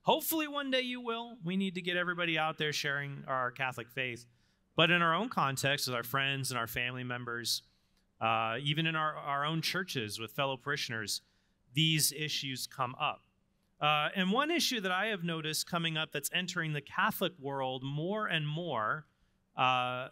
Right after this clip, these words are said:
is the issue of, what did God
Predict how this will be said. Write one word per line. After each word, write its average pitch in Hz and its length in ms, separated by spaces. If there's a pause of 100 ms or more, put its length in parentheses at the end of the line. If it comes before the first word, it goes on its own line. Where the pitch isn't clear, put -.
(260)
is 220 320
the 202 200
issue 196 360
of, 170 360 (600)
what 277 240
did 254 200
God 233 320